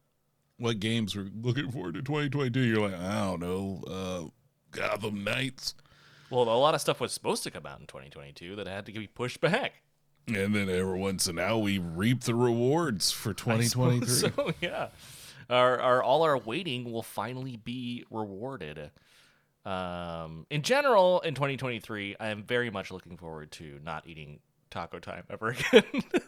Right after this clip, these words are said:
Speaker 1: And hey, I, I, there is a correlation. I had umai dog, and then I got a kidney stone.
Speaker 2: Yep.
Speaker 1: Not
Speaker 2: Li-,
Speaker 1: saying
Speaker 2: listen, we're not saying it's a hundred percent related,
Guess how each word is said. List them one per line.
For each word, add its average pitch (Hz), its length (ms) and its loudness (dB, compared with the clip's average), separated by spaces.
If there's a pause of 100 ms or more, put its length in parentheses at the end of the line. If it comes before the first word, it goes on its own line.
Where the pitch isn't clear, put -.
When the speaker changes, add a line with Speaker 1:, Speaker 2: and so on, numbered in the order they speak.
(960)
Speaker 1:
And 117 200 4
hey, 107 440 0 (240)
I, 104 160 2 (240)
I, 82 280 0
there 95 640 -2
is 151 140 4
a 143 80 4
correlation. 131 920 4
I 92 160 0
had 104 360 4 (100)
umai 123 500 4
dog, 143 460 2 (120)
and 98 220 4
then 101 160 4
I 104 140 4
got 101 240 4
a 92 80 2
kidney 104 400 2
stone. 65 400 -4 (320)
Speaker 2:
Yep. 151 280 2
Speaker 1:
Not 135 220 0
Speaker 2:
Li-, 147 80 10
Speaker 1:
saying 196 180 6
Speaker 2:
listen, 135 380 6 (160)
we're 143 140 2
not 254 240 4
saying 185 320 4
it's 165 200 0 (140)
a 139 120 6
hundred 175 300 6
percent 180 360 4
related, 165 560 2